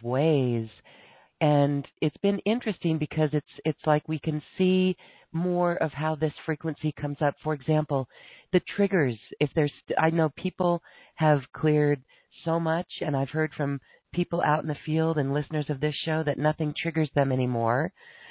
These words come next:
But for the majority of us, we still get triggered.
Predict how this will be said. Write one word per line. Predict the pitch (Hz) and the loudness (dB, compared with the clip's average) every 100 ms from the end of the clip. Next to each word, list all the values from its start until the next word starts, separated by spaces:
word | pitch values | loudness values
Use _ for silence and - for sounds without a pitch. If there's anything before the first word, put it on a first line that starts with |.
| - | 0
But | - 165 - | 4 4 6
for | 165 160 | 6 8
the | |
majority | 156 147 170 202 196 | 6 4 4 6 6
of | 151 | 6
us, | 135 143 | 4 2
we | 156 165 | -2 -6
still | - 214 233 - _ - - | -2 0 0 -2 _ -20 0
get | 185 180 - | 0 0 -2
triggered. | 185 190 147 107 98 | -2 0 0 -2 -6